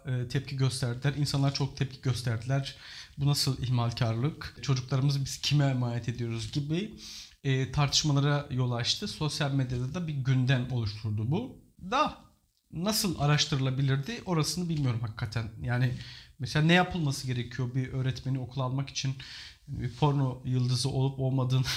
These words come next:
<laughs> neresine bakıp anlayabiliriz falan. Bir düşünemedim değil yani.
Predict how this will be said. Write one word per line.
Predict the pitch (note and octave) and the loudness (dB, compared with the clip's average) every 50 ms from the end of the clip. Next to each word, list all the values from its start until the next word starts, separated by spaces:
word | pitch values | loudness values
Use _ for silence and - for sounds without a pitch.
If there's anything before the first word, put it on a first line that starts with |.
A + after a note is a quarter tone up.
| - - | -6 -8
<laughs> | - - - C#3+ | -10 -4 0 2
neresine | C#3+ D3 C#3+ C#3+ C#3 - - B2+ A2+ A#2 | 2 2 2 0 0 -2 -4 -4 -2 -2
bakıp | B2 G#2 - - - B2+ | -2 -4 -4 -6 -6 -4
anlayabiliriz | A#2+ A#2 A2+ A#2 A#2 A2+ A2+ A#2 A2 A2 A#2 A2+ G2+ - | -2 -2 -2 -2 -2 -2 -2 -2 -2 -2 -2 -2 -2 -6
falan. | - - G#2+ A2+ A2 G#2 G#2 G#2 - - - - - - - - - - - _ - - - - - - | -6 -4 -2 0 2 0 0 -2 -6 -10 -12 -12 -14 -14 -14 -16 -18 -20 -20 _ -20 -20 -20 -10 -2 -2
Bir | C3+ C3 C3 | 0 4 6
düşünemedim | C3+ C3 - - C#3+ C#3 C#3 C3+ B2 B2 C#3 D3+ C3+ | 6 6 6 6 6 6 6 6 4 4 2 2 4
değil | B2 A#2 A2+ A2 G#2 G#2 | 2 2 2 2 4 4
yani. | G2+ G2 G2 G2+ | 4 4 6 4